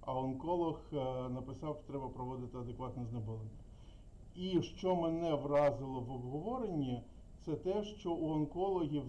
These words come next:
е, начебто немає рецепту для вип-, для того, щоб виписати, е, власне, е, немає бланків для того, щоб виписати рецепт,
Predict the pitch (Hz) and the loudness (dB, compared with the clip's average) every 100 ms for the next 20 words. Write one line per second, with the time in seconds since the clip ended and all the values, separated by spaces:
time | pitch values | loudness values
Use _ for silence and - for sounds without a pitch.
0 | 120 131 127 135 160 160 - 147 143 143 | -2 -2 0 2 0 -4 -8 0 2 4
1 | 151 147 127 123 - 139 - 127 113 123 | 4 4 4 -2 -2 -4 -4 -4 -4 -4
2 | 120 131 123 127 147 131 - 127 139 135 | -6 -8 -8 -6 -2 -4 -4 -4 -4 -4
3 | - 127 - 123 117 - - - - - | -6 -8 -6 -6 -8 -10 -14 -14 -10 -6
4 | 123 127 123 120 117 117 110 123 131 113 | -2 -2 0 0 -2 -4 -8 -8 -4 -4
5 | 123 107 - - 117 110 - - - 139 | -4 -6 -10 -12 -10 -10 -14 -14 -12 0
6 | 139 143 160 151 143 - - - - 131 | 2 4 4 4 2 0 -12 -14 -10 0
7 | 143 151 170 190 - 160 170 165 170 143 | 6 6 6 2 -6 -6 -4 -4 -4 -4
8 | 143 139 139 143 123 135 131 185 233 | -4 -2 -6 -6 -6 -6 -4 -4 -4